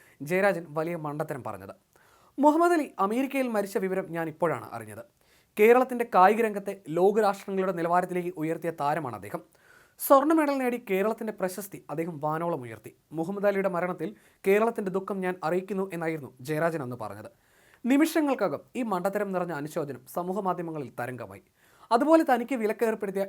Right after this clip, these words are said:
ഇൻഡിഗോ വിമാന കമ്പനിക്കെതിരെ ഇ പി ജയരാജൻ നടത്തിയ പ്രതികരണവും സോഷ്യൽ മീഡിയയിൽ വലിയ തരംഗം സൃഷ്ടിച്ചിരുന്നു. ഇൻഡിഗോയ്ക്കെതിരെ രൂക്ഷ വിമർശനം ഉന്നയിച്ചും ഇൻഡിഗോയിൽ ഇനി കയറില്ലെന്ന്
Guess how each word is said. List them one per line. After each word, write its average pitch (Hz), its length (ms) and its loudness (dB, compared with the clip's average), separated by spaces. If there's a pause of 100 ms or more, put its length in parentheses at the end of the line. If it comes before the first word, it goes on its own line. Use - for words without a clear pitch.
ഇൻഡിഗോ 196 340 -2
വിമാന 180 340 -4
കമ്പനിക്കെതിരെ 180 540 -6
ഇ 160 200 -12
പി 165 140 -10
ജയരാജൻ 165 440 -4
നടത്തിയ 156 240 -8
പ്രതികരണവും 156 600 -6 (100)
സോഷ്യൽ 208 260 0
മീഡിയയിൽ 170 340 -4
വലിയ 165 220 -2
തരംഗം 147 340 -6
സൃഷ്ടിച്ചിരുന്നു. 110 520 -16 (640)
ഇൻഡിഗോയ്ക്കെതിരെ 269 760 4
രൂക്ഷ 202 280 -2
വിമർശനം 208 500 -4
ഉന്നയിച്ചും 170 360 -6 (100)
ഇൻഡിഗോയിൽ 214 420 4
ഇനി 202 120 -4
കയറില്ലെന്ന് 190 580 0